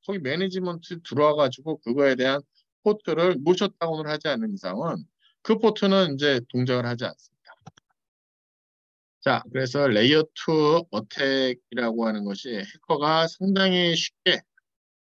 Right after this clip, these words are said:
할 수 있는 거예요. 그래서, 어, 그거에 대한 걸 하는 것은 올 스위치 포트에 대한 것을 시큐어하게 하는 것이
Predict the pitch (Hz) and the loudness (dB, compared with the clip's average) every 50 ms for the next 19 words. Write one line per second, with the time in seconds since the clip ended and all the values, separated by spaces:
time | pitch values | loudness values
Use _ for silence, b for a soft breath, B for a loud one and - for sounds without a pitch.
0 | _ _ 131 151 156 - - 175 165 151 139 120 107 95 87 82 80 71 - _ | _ _ -10 -10 -10 -4 -4 -4 -2 -2 -2 -4 -4 -4 -4 -6 -8 -8 -12 _
1 | _ _ _ b b b b b b b b _ _ _ 147 147 135 165 165 156 | _ _ _ b b b b b b b b _ _ _ -4 -4 0 2 4 4
2 | 151 147 - - - 113 113 113 113 113 107 95 - - 135 147 151 151 143 139 | 4 4 2 0 0 2 4 4 4 4 2 0 -2 -8 -4 -2 0 0 0 0
3 | 135 131 131 127 123 123 123 120 113 123 117 113 107 107 - - 139 - _ 113 | 2 0 0 0 0 0 0 0 0 -2 -4 -4 -6 -8 -10 -12 -18 -14 _ -4
4 | - 156 165 170 165 - 175 165 160 - 147 - _ - 143 143 - - - 139 | 0 0 0 0 0 0 -2 -2 -2 -6 -14 -12 _ -4 -4 -4 -4 -4 0 2
5 | 127 123 120 123 120 117 113 110 104 101 98 - 123 - - 180 170 - - 180 | 2 2 2 2 2 2 2 0 -2 -4 -6 -8 -10 -8 -8 -10 -10 -2 0 2
6 | 160 147 139 127 127 127 127 - - 131 131 120 113 107 101 98 - - 160 170 | 2 4 2 2 2 0 0 -2 -4 -6 -4 -2 -2 -2 -2 -4 -2 0 0 0
7 | 180 | 0